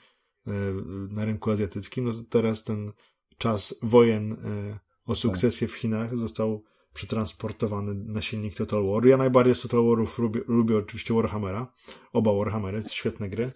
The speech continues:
Speaker 2: Mhm.
Speaker 1: które też planuję kiedyś skończyć, bo je tylko tak lekko liznąłem, czyli poświęciłem na każdą po,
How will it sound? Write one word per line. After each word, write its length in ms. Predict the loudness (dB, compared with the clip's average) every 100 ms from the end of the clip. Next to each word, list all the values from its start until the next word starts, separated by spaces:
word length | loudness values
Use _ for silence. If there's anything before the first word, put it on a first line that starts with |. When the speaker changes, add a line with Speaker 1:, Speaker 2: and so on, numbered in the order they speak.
| -8
Speaker 2:
Mhm. 240 | -6 -6 -8 _ 0
Speaker 1:
które 180 | 2
też 200 | 4 4
planuję 280 | 4 2 2
kiedyś 280 | 2 2 2
skończyć, 400 | 2 0 0 -2
bo 160 | 0 4
je 100 | 4
tylko 300 | 4 2 0
tak 300 | 0 -2 -2
lekko 460 | 0 0 -2 0
liznąłem, 580 | 0 2 0 0 -2 -8 _ -20 -20 _ _ _
czyli 160 | -2 -2
poświęciłem 500 | -2 -4 -4 -4 -4
na 80 | -2
każdą 360 | -2 -2 -4
po, 120 | -6